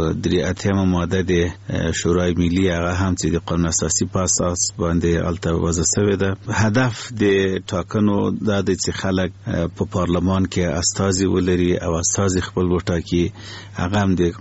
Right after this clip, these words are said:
قان-، د هغه بیا قانون جوړوي او پر حکومت، اه، باندې چې هغه اجرایه قوه ده، اه، قانون ورته جوړ چې تر هغو هغوی، اه، د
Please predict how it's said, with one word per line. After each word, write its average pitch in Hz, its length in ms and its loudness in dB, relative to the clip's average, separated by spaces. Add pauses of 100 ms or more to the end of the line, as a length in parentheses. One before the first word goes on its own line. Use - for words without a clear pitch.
(240)
قان-، 87 420 0
د 85 60 0
هغه 98 540 0 (120)
بیا 95 120 0
قانون 98 440 2 (400)
جوړوي 92 480 2 (380)
او 90 260 -2
پر 87 300 -2
حکومت، 98 640 0
اه، 95 40 4 (800)
باندې 92 440 2 (260)
چې - 80 -2
هغه 85 200 2
اجرایه 90 420 2
قوه 98 340 0
ده، 90 260 -2 (260)
اه، 90 420 -2 (100)
قانون 107 380 4
ورته 104 200 -2
جوړ 92 140 2
چې - 160 -6
تر 95 120 0
هغو 113 220 2
هغوی، 113 680 2 (540)
اه، 87 840 0
د 76 280 -2